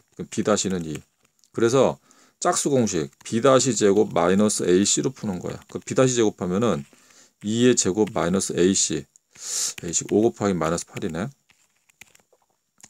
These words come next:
자, 그럼 이의 제곱은 사고, 그 이거는 플러스 사십이 되네.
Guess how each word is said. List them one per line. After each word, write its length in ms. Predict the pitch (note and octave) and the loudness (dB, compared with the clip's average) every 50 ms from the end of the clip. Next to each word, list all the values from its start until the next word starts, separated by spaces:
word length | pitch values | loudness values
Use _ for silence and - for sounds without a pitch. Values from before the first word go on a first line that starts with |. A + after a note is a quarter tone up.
| _ _ | _ _
자, 80 | - F2 | -10 -8
그럼 100 | F2 F2+ | -6 -4
이의 200 | F#2+ G2+ A2+ A2+ | 0 2 2 4
제곱은 320 | G#2+ A2 G#2 G2+ G2+ G#2 | 4 2 2 2 0 -2
사고, 440 | G2+ - - D#2 D#2 D2+ E2+ G#2+ D3 - _ _ _ _ _ _ _ _ _ _ _ _ _ _ | -2 -2 -6 -8 -4 0 0 0 0 -2 _ _ _ _ _ _ _ _ _ _ _ _ _ _
그 120 | - F2 | -12 -10
이거는 260 | E2 E2+ F2 F2 E2+ - | -6 -6 -4 -6 -6 -8
플러스 400 | - - F3+ F3+ F3 E3 - C#3+ | -6 -2 2 2 2 2 0 -4
사십이 400 | - - E2 D#2+ F#2 E2+ E2+ D#2 | -4 -6 -6 -4 -4 -4 -4 -4
되네. 300 | D#2+ D#2 D#2+ G#2 C#3+ | -4 -4 -4 -4 -6